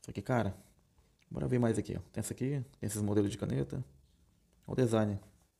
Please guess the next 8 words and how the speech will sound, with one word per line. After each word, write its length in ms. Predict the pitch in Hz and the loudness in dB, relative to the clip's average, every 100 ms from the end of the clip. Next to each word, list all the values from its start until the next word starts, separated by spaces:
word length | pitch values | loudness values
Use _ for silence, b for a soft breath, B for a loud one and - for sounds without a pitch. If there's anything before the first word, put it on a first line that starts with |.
| _ _ | _ _
Que 80 | - | -8
bela 240 | 98 110 | 0 2
caneta. 400 | 107 104 104 92 - - _ _ _ _ _ | 2 0 0 -2 -8 -14 _ _ _ _ _
Tem 100 | - | -6
mais. 500 | 101 123 135 - - _ _ _ _ _ _ _ - | -4 -2 -2 -4 -8 _ _ _ _ _ _ _ -6
Tem 100 | 98 | -2
mais 140 | 101 | 0
aqui. 300 | 151 127 131 | -2 -2 -6